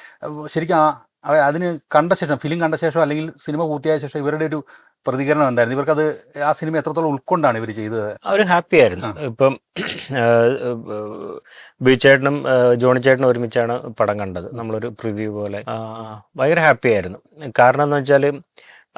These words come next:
Speaker 2: ആ, ആ, ഈ അവർക്കും ഈ പറഞ്ഞൊരു കണ്ടന്റ് വളരെ രസച്ചരട് പൊട്ടാതെ എങ്ങനെ പറയും എന്ന് നമ്മൾ ഷൂട്ട് ചെയ്യുമ്പോഴാണെങ്കിലും എല്ലാം ഡിസ്കസ് ചെയ്താണ്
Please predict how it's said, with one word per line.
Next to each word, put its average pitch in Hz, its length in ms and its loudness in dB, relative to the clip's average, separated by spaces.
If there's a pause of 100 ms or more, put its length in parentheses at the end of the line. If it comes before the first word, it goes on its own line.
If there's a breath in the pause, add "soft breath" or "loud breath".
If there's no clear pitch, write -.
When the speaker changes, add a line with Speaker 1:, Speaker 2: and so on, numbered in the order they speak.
Speaker 2:
ആ, 135 120 -2
ആ, 123 560 2
ഈ 147 200 0
അവർക്കും 156 600 2
ഈ 143 120 2
പറഞ്ഞൊരു 160 420 4
കണ്ടന്റ് 143 500 4
വളരെ 139 680 4
രസച്ചരട് 135 520 2
പൊട്ടാതെ 135 460 4
എങ്ങനെ 131 260 0
പറയും 139 420 4
എന്ന് 143 220 0
നമ്മൾ 110 280 -2
ഷൂട്ട് 110 240 -4
ചെയ്യുമ്പോഴാണെങ്കിലും 127 560 2
എല്ലാം 131 240 -2
ഡിസ്കസ് 127 300 -4
ചെയ്താണ് 135 380 0